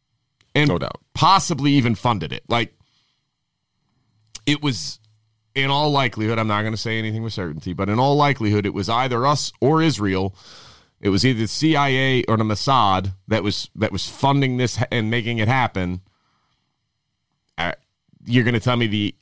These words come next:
Speaker 1: other intelligence agency didn't know?
Speaker 2: Yeah, no. Th-, these people all knew, which is, again, been my biggest
Speaker 1: Horrifying.
Speaker 2: You know, yeah, uh, for sh-, all that is true. But my biggest question is still is to what end, right? So, like,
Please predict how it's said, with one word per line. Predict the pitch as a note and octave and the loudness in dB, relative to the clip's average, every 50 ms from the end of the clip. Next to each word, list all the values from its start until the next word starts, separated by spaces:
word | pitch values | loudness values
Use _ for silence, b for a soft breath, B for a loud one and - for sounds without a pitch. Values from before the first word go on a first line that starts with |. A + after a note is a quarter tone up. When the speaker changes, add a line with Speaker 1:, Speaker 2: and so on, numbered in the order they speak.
| _ _ | _ _
Speaker 1:
other | - A#2+ A#2 B2+ B2 B2 | -2 0 2 2 2 2
intelligence | A2 G2+ A#2+ A#2 B2+ C3 A#2+ B2+ A2+ G#2+ | 2 2 2 2 2 2 0 -2 -2 -2
agency | C3 B2 C3 C3+ C#3+ C3+ - C3+ C3 | -2 -2 -2 -4 -6 -4 -4 -4 -2
didn't | G#2 G#2+ G#2+ A2 A2+ D2 | -2 -2 -2 -2 -2 -2
know? | F2+ F#2 G2 A2 E3+ A3 C4 B3 - _ _ _ _ _ - | 0 0 2 0 0 -2 -6 -14 -20 _ _ _ _ _ -14
Speaker 2:
Yeah, | - - - - | -14 -12 -12 -12
no. | - - - - - - | -12 -10 -12 -12 -8 -6
Th-, | A2 A2+ - | -6 -6 -2
these | - C3 C3 - | -2 0 0 2
people | D#3 A#2+ G2+ F#2+ | 2 2 4 4
all | F#2+ F2+ | 4 2
knew, | D#2+ D#2 D2 C2+ | 2 2 2 0
which | C#2+ D2+ - | 0 0 0
is, | F#2+ E2+ - - - - G#2 | -2 -2 -2 -6 -6 -6 -4
again, | F#2 G2+ F#2+ D#2 D2 C#2+ D2 b b b b b b b _ - | -2 0 0 0 -2 -4 -6 b b b b b b b _ -2
been | G2 F2 E2+ | 0 0 0
my | E2+ F#2+ G2+ F#2+ | 0 0 0 0
biggest | D#2+ D2 F#2 D#2+ F2 D#2+ - - - - _ _ _ _ _ _ _ _ _ _ _ _ _ _ _ _ _ _ - | 0 0 0 0 -2 -4 -4 -10 -14 -16 _ _ _ _ _ _ _ _ _ _ _ _ _ _ _ _ _ _ 0
Speaker 1:
Horrifying. | A3 A#3+ G3 A2 D2 D#2 D#2+ C#2 B1 A#1+ B1+ - _ | 2 2 2 2 0 0 -2 -4 -8 -12 -18 -14 _
Speaker 2:
You | - C3 G#2 | -2 -2 0
know, | C#2 - | 0 -4
yeah, | G#2 | -6
uh, | - - | -10 -2
for | - - A2+ | -2 0 0
sh-, | - - - | 0 0 0
all | B2+ C#3 C3 G#2 | 2 2 2 2
that | F2 E2 D2+ | 2 0 -2
is | D2+ - | -4 -4
true. | - - B1+ - - - _ _ _ _ _ _ _ - - _ _ _ - _ | -6 -6 -6 -6 -10 -16 _ _ _ _ _ _ _ -20 -20 _ _ _ -6 _
But | B2+ - | -2 0
my | A2+ A2+ A2 | 2 2 2
biggest | G2 C3 A#2 A2+ - | 4 2 2 2 0
question | - - B2 G#2+ - G#2 F#2+ | 0 0 0 2 2 0 0
is | F2 | 0
still | - - A2+ F2+ | 0 0 0 0
is | D2+ - | 0 -2
to | - - - | -2 -2 0
what | F#2 F2 F2+ F#2 F2 | 2 2 2 2 2
end, | D#2+ C#2 - G1+ - - - | 0 -2 -4 -8 -14 -12 -6
right? | - D2 D#2+ F2 - | -4 -2 -2 -2 -2
So, | - F#2 | -2 0
like, | E2+ E2 D#2 D2 - | 0 0 -2 -2 -6